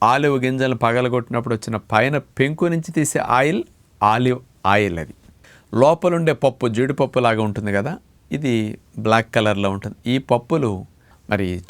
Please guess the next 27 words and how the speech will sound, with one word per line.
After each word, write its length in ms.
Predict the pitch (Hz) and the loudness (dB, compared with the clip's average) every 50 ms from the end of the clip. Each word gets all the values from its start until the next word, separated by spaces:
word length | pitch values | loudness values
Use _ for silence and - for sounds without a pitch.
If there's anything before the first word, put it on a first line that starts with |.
| - 120 | 2 4
చాలామంది 680 | 117 123 139 147 143 135 127 120 117 110 107 101 98 | 4 4 4 2 0 0 0 -2 -2 -2 -2 -2 -4
మగవారికి 600 | 90 90 107 107 107 120 123 127 123 117 - - | -4 -4 -2 -2 0 2 2 2 2 0 -2 -4
వచ్చే 220 | 110 107 - 107 101 | -4 -2 -2 -4 -4
ప్రోస్టేట్ 600 | - - - 127 135 131 - - 143 135 120 120 | -4 -2 -2 -2 -2 -2 -2 -4 -4 -2 -2 -2
గ్రంథి 360 | 110 113 110 110 117 117 110 | -2 -2 -2 0 0 0 0
వాపును 440 | 98 101 101 110 107 - 117 113 101 | 2 2 2 2 0 -2 -4 -4 -4
తగ్గించడానికి 1080 | - 104 98 98 101 98 98 - - 98 92 92 98 101 - 107 107 90 87 92 - - _ _ - 104 | -4 -4 -4 -4 -6 -8 -8 -8 -6 -6 -6 -6 -6 -8 -8 -8 -8 -8 -8 -10 -12 -16 _ _ -10 -8
ఇది 140 | 95 90 | -6 -6
బాగా 320 | 95 85 92 90 87 98 107 | -4 -4 -2 -2 -2 -2 -4
పనికొస్తుంది. 720 | - - 87 82 - - 82 85 - - - 90 92 90 - _ _ _ - - _ | -4 -6 -10 -10 -12 -14 -16 -16 -18 -20 -20 -20 -20 -20 -20 _ _ _ -20 -20 _
ఒకవేళ 220 | _ - 151 151 - - - - | _ 0 0 0 0 0 0 0
ఆలివ్ 320 | 104 113 131 147 156 160 - - _ _ - | 2 2 2 2 0 -2 -4 -8 _ _ 0
ఆయిల్ 340 | 95 101 120 147 160 175 175 | 2 2 2 2 2 2 2
వాడినా, 760 | 165 156 143 139 135 135 135 131 113 101 95 98 110 139 - - _ - | 2 2 2 2 2 0 0 0 0 0 -2 -4 -6 -8 -10 -14 _ -8
దాన్ని 280 | 120 120 113 117 120 120 | -4 -2 -2 0 0 0
కాస్త 480 | - 127 117 - - 110 101 98 98 98 - - - - - - _ _ _ - | -2 -2 -2 -2 -2 -2 -2 -2 -2 -6 -12 -20 -20 -20 -20 -20 _ _ _ -4
హెల్దీ 320 | 104 127 139 156 170 190 185 | -2 0 0 2 2 0 0
మార్గంలో 540 | 170 165 156 147 143 147 147 143 139 131 117 | 2 2 2 2 0 0 0 0 2 2 2
వాడితే 420 | 104 104 110 117 123 - 123 113 | 2 2 2 0 0 -2 -2 -2
కూడా, 640 | 107 - 110 104 104 113 110 95 87 87 104 135 175 _ _ - - _ _ _ _ - | -2 0 0 2 2 2 2 2 0 -4 -8 -10 -16 _ _ -20 -20 _ _ _ _ -6
ఈ 60 | 107 | -6
మగవారికి 600 | 98 95 101 107 117 135 143 147 147 147 143 - 135 | -2 0 0 0 2 2 2 2 2 2 0 -2 -4
వచ్చే 220 | 127 - - 135 | -4 -2 -4 -4
ప్రోస్టేట్ 580 | 156 - - 113 120 120 120 - - 131 120 117 | -4 -4 -2 -2 -2 -2 -2 -2 -2 -2 -2 0
గ్రంథి 320 | 110 113 113 110 107 110 | -2 -2 0 0 -2 -2
వాపు 360 | 101 98 98 104 120 - - | 0 0 0 0 0 -2 -6
తగ్గించడానికి 960 | 127 - 110 104 - 107 104 101 98 - 104 98 98 101 98 - 98 92 90 | -4 -4 -4 -4 -4 -6 -6 -8 -6 -6 -6 -4 -6 -6 -6 -6 -6 -6 -8